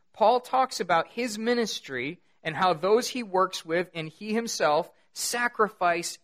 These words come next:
everything to proclaim Christ, not as people who are sad because of what they've lost,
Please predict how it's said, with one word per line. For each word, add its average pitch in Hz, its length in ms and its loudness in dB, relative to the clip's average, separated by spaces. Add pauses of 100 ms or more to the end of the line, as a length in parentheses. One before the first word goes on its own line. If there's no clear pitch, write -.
(140)
everything 202 720 0
to - 100 -8
proclaim 147 580 -4
Christ, 131 640 -2 (300)
not 240 480 2
as 262 160 2
people 202 640 -2 (200)
who 240 180 4
are 175 160 6
sad 226 540 -2
because 208 320 2
of 165 100 -10
what 214 180 4
they've 208 200 4
lost, 156 520 4